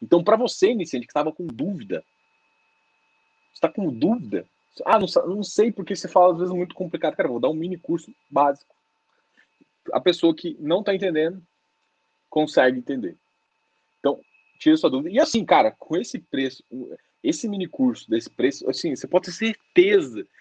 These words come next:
que você, eu tô ficando louco pra colocar nesse preço. É muito barato. Assim, pela qualidade de conteúdo que eu sempre coloco,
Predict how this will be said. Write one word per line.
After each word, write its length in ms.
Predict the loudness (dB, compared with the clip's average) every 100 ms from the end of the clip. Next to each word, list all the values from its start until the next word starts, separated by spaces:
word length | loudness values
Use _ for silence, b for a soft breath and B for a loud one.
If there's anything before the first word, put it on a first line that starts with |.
| b _
que 180 | -18 -18
você, 240 | -4 -4 -2
eu 160 | -2 -2
tô 140 | -2
ficando 260 | -2 -2 -2
louco 420 | 0 0 -2 -12 _ _ _ -16
pra 120 | -12 -8
colocar 340 | -6 0 0
nesse 240 | 0 -6
preço. 240 | -10 -8 -6
É 20 |
muito 420 | -4 0 0 2
barato. 380 | 4 4 2 -4 _ _ _ _ _ _ _ _ _ -4
Assim, 280 | -2 0 0
pela 260 | 4 4
qualidade 560 | 6 2 2 4 4 2
de 100 | -6
conteúdo 460 | -12 -10 -10 -10
que 80 | -12
eu 60 | -12
sempre 260 | -10 -12
coloco, 580 | -6 -4 2 2 2 -4